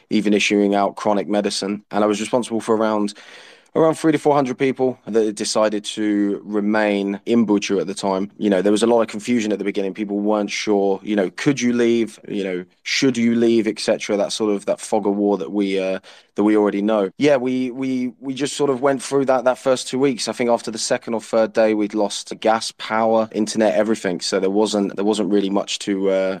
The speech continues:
much to go in the way of communications and everything. And the Russians actually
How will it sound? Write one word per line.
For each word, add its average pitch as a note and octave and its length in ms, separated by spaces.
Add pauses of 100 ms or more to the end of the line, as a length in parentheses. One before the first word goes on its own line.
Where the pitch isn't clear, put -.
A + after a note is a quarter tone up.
(120)
much G#2+ 220
to G#2 80
go G2+ 160
in G2 80
the G2 60
way G2 160
of F#2 100
communications G2+ 680
and F#2+ 80
everything. F#2+ 380 (680)
And A#2+ 460 (240)
the A#2+ 240
Russians B2 460
actually A#2 580